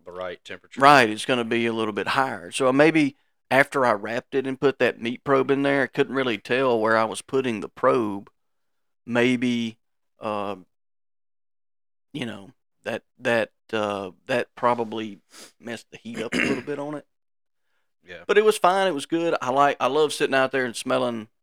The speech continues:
Speaker 2: and watching that thing smoke, though.
Speaker 1: Yeah.
Speaker 2: You know, pretty cool.
Speaker 1: <clears throat> And that's the pinnacle of, you know, manhood these days. So, but no,
Speaker 2: Yeah, I
Speaker 1: I'm
Speaker 2: like it.
Speaker 1: excited.
Speaker 2: Uh,
Speaker 1: I'm, I'm
Speaker 2: brisket,
Speaker 1: gonna,
Speaker 2: I
Speaker 1: I'm gonna
Speaker 2: haven't,
Speaker 1: start,
Speaker 2: I haven't
Speaker 1: I'm gonna start cooking. I'm gonna start bringing,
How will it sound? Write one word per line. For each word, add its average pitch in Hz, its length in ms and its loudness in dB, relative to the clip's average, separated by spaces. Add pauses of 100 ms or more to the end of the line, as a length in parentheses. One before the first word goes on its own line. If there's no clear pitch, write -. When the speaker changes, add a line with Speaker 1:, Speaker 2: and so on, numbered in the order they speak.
(200)
Speaker 2:
and 90 100 -16
watching 113 320 -8
that 104 180 -10
thing 107 400 -8
smoke, 107 400 -8
though. 71 300 -16 (240)
Speaker 1:
Yeah. 90 180 -12 (360)
Speaker 2:
You 120 140 -10
know, 98 200 -14 (480)
pretty 107 200 -10
cool. 110 280 -10 (600)
Speaker 1:
<clears throat> - 400 0 (200)
And 92 100 -16
that's 107 220 -10
the - 40 -18
pinnacle 123 600 -4
of, 104 60 -16 (320)
you 104 100 -12
know, 98 180 -10 (760)
manhood 104 520 -4
these 87 200 -14
days. 87 380 -10
So, 82 360 -14 (500)
but 85 160 -12
no, 101 100 -8
Speaker 2:
Yeah, 131 120 6
I - 20 8
Speaker 1:
I'm 131 60 2
Speaker 2:
like 147 220 2
it. 104 40 -10
Speaker 1:
excited. 104 260 -14 (180)
Speaker 2:
Uh, 104 120 -8
Speaker 1:
I'm, 113 60 -2
I'm 120 80 0
Speaker 2:
brisket, 151 260 4
Speaker 1:
gonna, 151 140 6
Speaker 2:
I - 20 8
Speaker 1:
I'm - 20 8
gonna 147 60 8
Speaker 2:
haven't, 170 160 6
Speaker 1:
start, 131 160 4
Speaker 2:
I - 20 6
haven't 151 160 4
Speaker 1:
I'm 127 80 2
gonna 127 100 -4
start - 240 -6
cooking. 113 280 -6
I'm 98 60 -10
gonna 113 180 -6
start - 240 -10
bringing, 98 380 -8